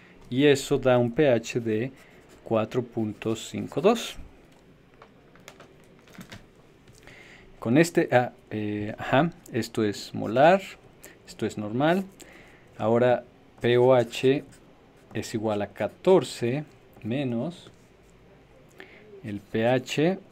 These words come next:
o sea, menos cuatro punto cincuenta y dos. Y esto nos da nueve punto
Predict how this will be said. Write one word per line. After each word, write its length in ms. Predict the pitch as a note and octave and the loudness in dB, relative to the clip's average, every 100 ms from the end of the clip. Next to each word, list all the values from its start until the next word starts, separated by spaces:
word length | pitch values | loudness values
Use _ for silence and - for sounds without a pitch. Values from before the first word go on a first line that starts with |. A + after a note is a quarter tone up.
| - | -18
o 80 | |
sea, 240 | - A2+ G#2+ | -10 -6 -4
menos 500 | G#2 B2 A2 A#2+ - | 0 0 0 -2 -6
cuatro 460 | - G#2+ G#2 - | -8 -6 -6 -10
punto 280 | G2 G#2+ G2+ | -10 -8 -8
cincuenta 480 | - G#2+ G2+ A2 A2+ | -8 -8 -6 -6 -2
y 60 | C3+ | 0
dos. 400 | D#3+ G3+ - - - _ - _ - _ - - - - - - | 2 0 -4 -18 -20 _ -20 _ -20 _ -20 -20 -20 -20 -16 -2
Y 140 | A#2 | 2
esto 260 | B2+ B2+ C#3 | 2 2 -2
nos 240 | B2+ B2+ | -2 2
da 320 | D#3 D3 D#3+ F3 - - - - - - - - - - | 6 6 4 -2 -12 -20 -20 -20 -20 -20 -20 -20 -20 -12
nueve 560 | A2 A2 C3 C3+ C3 C#3 | -2 0 2 2 2 0
punto 840 | C3+ - C3 B2 A#2 A#2 A#2 C#3 | -2 0 2 4 0 0 0 0